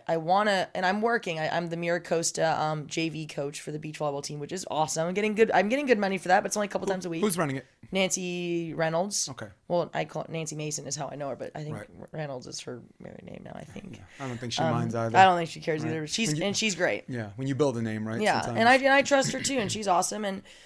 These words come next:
Speaker 1: um, so I do that a couple times a week, but then the sponsor stuff helps. I wanna start competing so I can, you know, it's always great to compete and get some money on the side. That's really exciting. Um, I would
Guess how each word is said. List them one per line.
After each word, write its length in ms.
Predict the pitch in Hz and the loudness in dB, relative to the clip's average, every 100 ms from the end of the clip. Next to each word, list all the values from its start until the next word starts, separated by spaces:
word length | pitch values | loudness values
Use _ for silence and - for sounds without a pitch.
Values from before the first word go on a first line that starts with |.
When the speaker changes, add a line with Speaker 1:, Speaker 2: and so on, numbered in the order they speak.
| - - | -20 -2
Speaker 1:
um, 520 | 175 180 170 170 156 - | 4 6 6 2 -4 -4
so 160 | - 196 | 4 6
I 80 | |
do 160 | 185 226 | 6 6
that 140 | 220 | 6
a 40 | 214 | 6
couple 220 | 214 180 | 2 0
times 240 | 190 180 170 | -2 -2 -2
a 40 | |
week, 300 | 165 175 175 | -2 -2 -4
but 120 | 170 175 | -6 -4
then 280 | 170 170 | -6 -6
the 60 | 160 | -6
sponsor 380 | 160 175 190 185 | 0 2 2 0
stuff 400 | - 180 180 - | 0 0 0 -8
helps. 400 | 175 156 156 - | -2 2 2 0
I 120 | - 165 | -2 0
wanna 240 | 165 175 | 2 2
start 220 | 180 185 | 0 -2
competing 440 | 202 190 170 165 175 | -4 -8 -6 -6 -6
so 140 | - | -4
I 100 | 160 | -4
can, 320 | 160 165 165 156 - - _ - | -4 -8 -10 -14 -20 -20 _ -8
you 80 | 175 | -2
know, 260 | 156 190 196 | 0 -2 -6
it's 100 | - | 0
always 220 | 180 196 | 2 2
great 240 | 156 185 214 | 2 -2 0
to 160 | 185 160 | -2 -2
compete 520 | - 160 160 185 190 | -6 -6 -6 -4 -4
and 300 | 165 160 - | -4 -6 -4
get 180 | 165 170 | -2 -2
some 140 | 160 | -2
money 260 | 151 151 165 | -2 -2 -2
on 120 | 156 | -2
the 40 | 160 | -2
side. 300 | 139 147 156 | -2 -2 0
That's 340 | 160 160 - _ | -2 -2 -12 _
really 240 | 160 160 151 | -6 -2 -2
exciting. 580 | 147 - 131 151 196 202 _ - - - | -2 -2 -2 -4 -6 -10 _ -20 -14 -2
Um, 520 | 160 156 156 165 165 _ _ _ _ _ _ - | 2 2 2 -4 -12 _ _ _ _ _ _ 2
I 160 | 190 190 | 6 6
would 260 | 190 170 | 4 -2